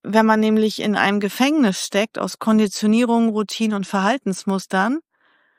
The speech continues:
dann bindet das Energie. Und dann ist es mir auch nur möglich, mich in einer bestimmten Art und Weise zu verhalten. Also mir ist da nichts anderes möglich. Ja, ich habe keine Alternative. Als Beispiel,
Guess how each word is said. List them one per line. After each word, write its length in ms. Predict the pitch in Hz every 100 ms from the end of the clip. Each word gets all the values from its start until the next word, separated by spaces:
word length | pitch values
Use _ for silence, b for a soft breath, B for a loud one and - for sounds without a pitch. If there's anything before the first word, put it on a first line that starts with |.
| _ _ _ _ _
dann 180 | 214 214
bindet 360 | 254 285 214 175
das 180 | 170 -
Energie. 640 | 175 170 - 156 151 165 _ -
Und 160 | 202
dann 160 | 208 208
ist 160 | 220
es 180 | 247 -
mir 200 | 233 214
auch 140 | 202 208
nur 280 | 247 285
möglich, 540 | 277 254 269 - 254 233
mich 180 | 240 233
in 80 |
einer 240 | 226 202 202
bestimmten 500 | 202 - 240 233 240
Art 300 | 196 208 233
und 140 | 208
Weise 360 | 196 190 190 196
zu 160 | -
verhalten. 720 | 190 185 180 175 - 165 170 - _ -
Also 180 | 190
mir 140 | 208 220
ist 160 | -
da 60 | 220
nichts 280 | 226 240 -
anderes 440 | - 226 214 -
möglich. 560 | 202 190 - 170 175 -
Ja, 100 | 214
ich 140 | -
habe 100 | 220
keine 240 | - 220 214
Alternative. 640 | 214 208 202 - 190 170
Als 200 | 156 -
Beispiel, 600 | 208 240 - - 269